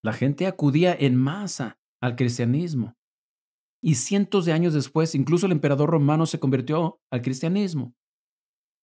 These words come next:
Pero entonces algo malo sucedió. Usó su poder político para obligar a todos a ser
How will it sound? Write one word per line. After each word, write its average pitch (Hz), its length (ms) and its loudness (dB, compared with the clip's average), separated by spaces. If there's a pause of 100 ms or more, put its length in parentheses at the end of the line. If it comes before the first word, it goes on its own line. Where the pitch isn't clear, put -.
(1400)
Pero 170 120 2
entonces 175 360 0
algo 139 240 0
malo 127 260 0
sucedió. 101 500 -10 (1600)
Usó 139 300 -2
su 170 200 -4
poder 139 400 0
político 170 680 0
para 123 200 -2
obligar 131 500 -2
a 127 160 -4
todos 143 480 -6 (140)
a - 120 -8
ser 135 600 -4